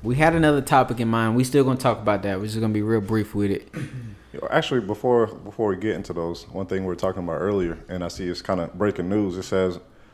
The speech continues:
Speaker 2: uh, "Minneapolis, Minneapolis City Council members have announced their intent to disband the Min-, Minneapolis Peace, Police Department and invest in community-led public safety."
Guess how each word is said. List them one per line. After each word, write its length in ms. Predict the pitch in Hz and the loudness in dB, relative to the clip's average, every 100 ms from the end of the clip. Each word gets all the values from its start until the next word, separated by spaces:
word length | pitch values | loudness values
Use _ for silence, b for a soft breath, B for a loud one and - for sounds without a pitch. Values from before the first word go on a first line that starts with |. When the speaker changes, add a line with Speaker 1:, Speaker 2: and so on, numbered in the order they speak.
| b b b - | b b b -4
Speaker 2:
uh, 160 | 95 | 0
"Minneapolis, 580 | 92 117 117 117 113 - | 2 4 8 6 6 0
Minneapolis 540 | 117 120 117 120 110 - | 2 6 6 4 0 0
City 160 | 113 | -2
Council 380 | 104 113 107 107 | 0 0 2 0
members 320 | 98 101 98 | -2 -2 0
have 160 | 101 95 | 0 -2
announced 400 | 92 98 95 - | 0 0 -2 -2
their 160 | 95 95 | -2 -2
intent 340 | 90 107 98 | -4 -4 -4
to 80 | - | -6
disband 500 | 87 101 95 98 95 | -2 -2 -2 -4 -2
the 40 | 90 | -4
Min-, 200 | 92 - | -6 -6
Minneapolis 640 | 98 101 98 98 98 92 | -4 -2 0 -2 -2 -6
Peace, 240 | - 107 95 | -6 -10 -10
Police 380 | - 101 107 113 | -6 0 0 0
Department 520 | 92 98 92 95 - | 0 0 2 -2 -4
and 120 | 90 | -6
invest 340 | 87 90 95 92 | -4 -2 -2 -4
in 100 | 87 | -8
community-led 840 | 92 92 104 98 95 95 92 - | -6 -4 -4 -4 -4 -2 -2 -2
public 300 | 98 90 78 | -4 -4 -6
safety." 360 | 92 85 - | -8 -8 -14